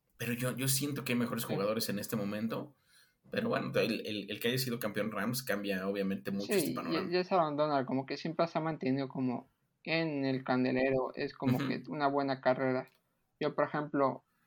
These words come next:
Speaker 2: yo, por
Speaker 1: Sí,
Speaker 2: ejemplo,
Speaker 1: sí, sí.
Speaker 2: considero que T J Watt tuvo mejor campaña que, que Aaron Donald con todo y su Super Bowl. Por lo
Speaker 1: Ujú.
Speaker 2: que supuso
Speaker 1: Sí,
Speaker 2: T J
Speaker 1: claro.
Speaker 2: Watt, T J Watt, y lo he hablado y no me canso de repetirlo, T J Watt tiene una influencia en el juego estilo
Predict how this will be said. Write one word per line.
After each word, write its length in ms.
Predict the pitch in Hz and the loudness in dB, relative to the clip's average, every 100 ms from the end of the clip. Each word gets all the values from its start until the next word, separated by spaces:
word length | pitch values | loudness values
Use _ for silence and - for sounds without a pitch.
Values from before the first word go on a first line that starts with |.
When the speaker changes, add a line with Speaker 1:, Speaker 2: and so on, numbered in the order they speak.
| _ _ _ | _ _ _
Speaker 2:
yo, 100 | 156 | 0
por 80 | 143 | 2
Speaker 1:
Sí, 80 | 156 | 2
Speaker 2:
ejemplo, 200 | 147 - | 2 0
Speaker 1:
sí, 100 | 151 | 0
sí. 60 | |
Speaker 2:
considero 380 | 139 135 131 135 | 2 2 2 2
que 100 | 135 | 0
T 200 | - 131 | 4 4
J 60 | 131 | 6
Watt 140 | 127 131 | 4 2
tuvo 140 | 135 | 0
mejor 280 | 127 123 139 | 0 -2 -4
campaña 520 | 139 131 127 135 131 | -2 2 2 2 -2
que, 240 | - - - | -6 -8 2
que 80 | |
Aaron 240 | 135 131 131 | 4 4 2
Donald 260 | 135 143 | 2 0
con 180 | 143 135 | 0 -2
todo 120 | 131 | 0
y 60 | 135 | 0
su 160 | 135 131 | -2 -6
Super 320 | 131 135 135 | -6 -2 0
Bowl. 240 | 147 180 _ _ _ _ _ _ - 117 | -2 -6 _ _ _ _ _ _ -4 2
Por 140 | 151 | 4
lo 60 | 139 | 4
Speaker 1:
Ujú. 80 | 135 | 4
Speaker 2:
que 140 | 139 | 0
supuso 500 | 156 147 165 175 165 | 0 -2 0 0 2
Speaker 1:
Sí, 140 | 156 143 | 2 4
Speaker 2:
T 60 | |
J 40 | 131 | 8
Speaker 1:
claro. 220 | 127 131 | 8 6
Speaker 2:
Watt, 100 | 135 | 2
T 260 | 143 143 | 2 4
J 60 | 139 | 4
Watt, 220 | 143 - - | 4 2 -4
y 140 | 139 | 2
lo 100 | 131 | 6
he 40 | |
hablado 360 | 131 139 135 135 | 8 8 8 6
y 60 | 131 | 4
no 140 | 131 | 2
me 100 | 127 | 2
canso 240 | 131 127 | -2 -2
de 80 | 139 | 0
repetirlo, 540 | 135 131 - 135 131 135 | 0 -4 -6 -2 -2 0
T 100 | 143 | 0
J 140 | 160 | 4
Watt 180 | 156 147 | 2 2
tiene 180 | 143 147 | -2 -4
una 120 | 151 | -6
influencia 360 | 139 131 131 | -4 -2 -2
en 60 | 143 | -2
el 60 | 131 | -2
juego 200 | 139 135 | -4 -4
estilo 320 | 135 135 | -2 -2